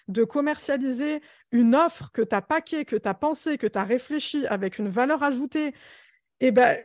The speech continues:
ça va tomber sous le sens pour l'audience de dire, « Ben, évidemment que je vais la soutenir, euh, Vanessa, euh,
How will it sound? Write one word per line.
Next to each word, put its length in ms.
ça 460
va 120
tomber 320
sous 140
le 80
sens 240
pour 120
l'audience 400
de 120
dire, « 340
Ben, 160
évidemment 460
que 80
je 60
vais 40
la 120
soutenir, 440
euh, 240
Vanessa, 520
euh, 380